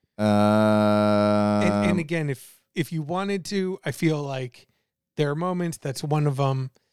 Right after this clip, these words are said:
Speaker 2: that kind of exemplify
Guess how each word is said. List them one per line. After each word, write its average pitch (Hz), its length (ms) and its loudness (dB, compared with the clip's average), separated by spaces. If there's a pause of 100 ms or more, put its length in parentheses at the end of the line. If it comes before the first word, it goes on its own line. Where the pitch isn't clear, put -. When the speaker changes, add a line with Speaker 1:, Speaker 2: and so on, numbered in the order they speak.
(180)
Speaker 2:
that 143 80 -6
kind 143 240 0
of 123 160 -4 (1200)
exemplify 139 920 -4